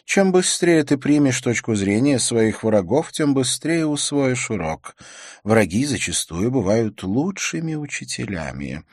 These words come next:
и они не случайно появляются в твоей жизни. Помнишь Вилфрида, из-за которого на твоём лбу появился этот некрасивый шрам?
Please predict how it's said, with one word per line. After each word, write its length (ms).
и 80
они 220
не 120
случайно 760
появляются 760
в 60
твоей 400
жизни. 580
Помнишь 340
Вилфрида, 580
из-за 160
которого 380
на 120
твоём 360
лбу 320
появился 560
этот 260
некрасивый 720
шрам? 540